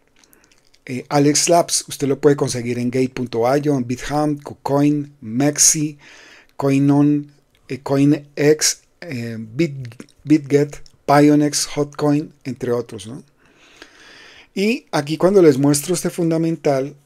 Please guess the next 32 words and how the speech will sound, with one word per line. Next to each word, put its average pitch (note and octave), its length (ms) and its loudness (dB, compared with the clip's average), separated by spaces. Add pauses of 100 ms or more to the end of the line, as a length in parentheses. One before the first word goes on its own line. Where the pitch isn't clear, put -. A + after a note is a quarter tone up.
(140)
quiero C#3+ 300 -2
que E3+ 100 -6
ustedes C3+ 360 -4
se D#3 60 -4
den B2 160 -4
cuenta B2+ 380 -6
que C#3 360 -8
se C3+ 160 -6
está A#2+ 220 -8
trazando C#3+ 600 -4 (720)
una C#3 220 -4
línea C#3+ 500 0 (200)
bastante C#3 520 -6
interesante C#3+ 840 -4
de B2 200 -12
crecimiento A#2+ 800 -6
continuo, C3+ 720 -4 (280)
sostenible C#3 800 -4
en B2+ 100 0
el A#2 120 -6
tiempo. A#2 380 -8
Si C3+ 120 -10
usted A#2 220 -10
lo B2 120 -4
mira C3+ 340 -2
desde B2+ 340 -4
aquí, C3 460 -10 (2750)
es - 140 -12
una B2+ 200 -4
línea C3 300 -2
que B2 180 -8
viene A2+ 420 -8